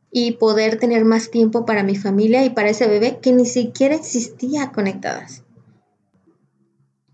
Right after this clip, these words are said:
Yo ni siquiera sabía si quería ser mamá, pero yo quería hacer algo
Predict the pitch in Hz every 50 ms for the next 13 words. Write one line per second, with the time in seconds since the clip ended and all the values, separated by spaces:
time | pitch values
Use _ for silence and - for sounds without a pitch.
0 | _ _ - 277 285 302 330 311 - 269 240 247 262 262 285 285 - 247 220 208
1 | 202 214 247 320 349 320 226 226 - 247 226 233 233 214 214 208 208 208 220 220
2 | 208 208 208 208 202 208 208 202 196 196 196 - _ _ _ _ _ _ _ _
3 | _ _ - 247 233 240 233 214 208 247 254 247 - 294 277 277 262 277 285 285
4 | 269 262 262 - 262 254 247 240 240 240 254 320 440 - -